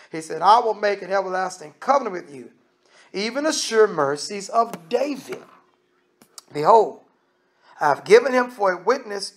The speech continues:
to the people, a leader and commander to the people." Now watch how he shifts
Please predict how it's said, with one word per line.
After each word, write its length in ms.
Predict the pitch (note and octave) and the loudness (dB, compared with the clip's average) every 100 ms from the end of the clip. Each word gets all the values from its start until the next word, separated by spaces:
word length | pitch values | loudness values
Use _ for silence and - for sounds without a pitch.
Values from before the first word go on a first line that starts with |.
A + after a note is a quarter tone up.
| - | -12
to 100 | E3+ | -10
the 120 | A3 | -4
people, 500 | - D4 C#4+ G#2+ G#2+ _ _ _ _ _ - | 2 2 2 -12 -20 _ _ _ _ _ -4
a 180 | C#3 | -4
leader 680 | A#2+ C3 G#3 C4 D4 D4+ D4+ - - - | -4 4 4 6 4 4 2 -18 -18 2
and 240 | E3+ D#3 | 2 2
commander 1120 | - D#3 C#3+ C#3+ F3+ C4 A3+ D#3 C3+ D#3 F3+ _ _ _ _ | -4 -6 -6 -4 6 8 6 2 -8 -10 -10 _ _ _ _
to 180 | - C3+ | -16 -12
the 140 | E3+ | -14
people." 480 | F3+ D#4 C#4 - - - - - | -4 -4 -4 -8 -18 -18 -20 -2
Now 240 | E3 D3+ D3 | 4 4 2
watch 600 | C#3+ A3+ D4 - - - _ _ _ _ - | 4 6 6 -2 -18 -20 _ _ _ _ -12
how 480 | - G#3 G#3+ A3 G#3+ | 2 6 8 6 2
he 260 | F#3+ E3+ | -6 -16
shifts 840 | D3+ - - - D#4 A3+ - - | -14 -12 -10 -6 -2 -2 -2 -14